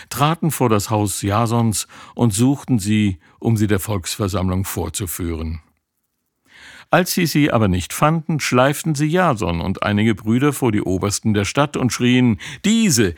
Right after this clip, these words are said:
die die ganze Welt in Aufruhr bringen, sind auch hierher gekommen, und die hat Jason aufgenommen. Sie verstoßen alle gegen die Gebote des Kaisers und sagen,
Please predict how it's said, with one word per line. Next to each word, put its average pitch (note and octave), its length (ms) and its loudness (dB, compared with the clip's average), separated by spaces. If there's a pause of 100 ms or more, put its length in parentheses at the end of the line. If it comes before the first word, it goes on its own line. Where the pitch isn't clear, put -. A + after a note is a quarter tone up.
(200)
die D3+ 100 4
die E3 160 2
ganze F#3 640 2
Welt F3+ 260 0
in B2 160 0
Aufruhr A#2+ 440 2
bringen, A#2+ 360 2 (200)
sind F3+ 340 0
auch D3+ 260 2
hierher G#2 360 0
gekommen, G2 540 2 (280)
und - 220 -4
die C3+ 180 2
hat E3+ 160 -4
Jason A2+ 420 2
aufgenommen. E2 720 -4 (280)
Sie - 140 -4
verstoßen C3+ 800 0
alle F3 300 2
gegen D3 320 0
die A#2+ 120 0
Gebote C3 480 0
des A2 240 -4
Kaisers D3 540 0
und A#2 240 0
sagen, C3 480 2